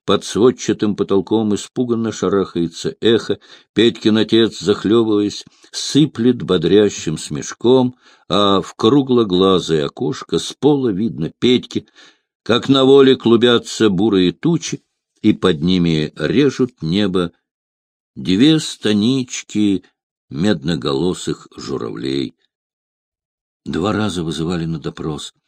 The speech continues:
Следователь бил ногами, заставлял подписать показания, какие я сроду не давал. Нет, Петях,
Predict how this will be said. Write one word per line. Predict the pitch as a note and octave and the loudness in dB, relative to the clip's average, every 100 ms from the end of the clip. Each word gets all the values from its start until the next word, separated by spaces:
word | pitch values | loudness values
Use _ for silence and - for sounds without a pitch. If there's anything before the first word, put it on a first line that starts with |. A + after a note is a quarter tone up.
| - - - | -20 -18 -10
Следователь | - A2+ B2 B2+ A#2+ A2 A2 G#2+ | -2 2 4 2 2 -2 0 -2
бил | F2 F3+ E3+ | -2 -6 -6
ногами, | A2+ A2+ F2+ F#2+ - - - _ _ - - - | -4 -2 0 -2 -2 -10 -16 _ _ -20 -18 -6
заставлял | - C#3+ - C#3 C3+ C3+ C3 B2+ | 0 0 2 4 6 8 6 4
подписать | B2 - A#2+ - A#2+ A2 | 2 0 0 2 2 0
показания, | G#2 A#2 G#2 A2 A#2+ A#2 G2+ - _ _ | 0 2 2 4 2 0 -4 -6 _ _
какие | - A#2+ C3 B2+ A2+ | -2 0 4 6 6
я | A2+ | 4
сроду | A2 G#2+ B2+ D#3+ | 2 2 0 0
не | E2+ G2 | -2 0
давал. | F2 F2+ F#2 F#2+ - _ _ _ _ _ - | 2 2 2 -2 -8 _ _ _ _ _ -2
Нет, | A2 A#2 A2+ G#2+ - _ _ | 2 2 0 -4 -14 _ _
Петях, | - - - G#2 E2+ - | -10 -8 -4 -4 -6 -14